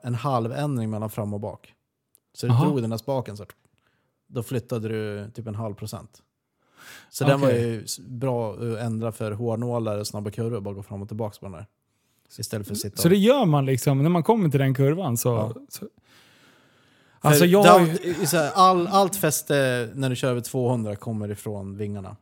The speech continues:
Speaker 2: Ja.
Speaker 1: Och, eller downforcen.
Speaker 2: Mhm.
Speaker 1: Bilens vikt är ju så här, äh, den jag körde vägde sexhundra med förare.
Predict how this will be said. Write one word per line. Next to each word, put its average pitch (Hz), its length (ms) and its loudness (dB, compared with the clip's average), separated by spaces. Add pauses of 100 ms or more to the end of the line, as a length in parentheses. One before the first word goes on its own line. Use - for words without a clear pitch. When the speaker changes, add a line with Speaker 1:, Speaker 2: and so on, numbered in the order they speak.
(120)
Speaker 2:
Ja. 139 220 2
Speaker 1:
Och, 117 140 -4
eller 120 200 0
downforcen. 104 600 -6 (160)
Speaker 2:
Mhm. 156 220 4 (280)
Speaker 1:
Bilens 131 500 -2
vikt 131 400 -4
är 113 120 -4
ju 110 120 -4
så 107 120 -10
här, 101 300 -6
äh, 104 60 -10 (420)
den 139 260 -2
jag 127 120 -2
körde 113 240 -6
vägde 107 240 -6
sexhundra 101 540 -8
med 95 180 -12
förare. 95 380 -12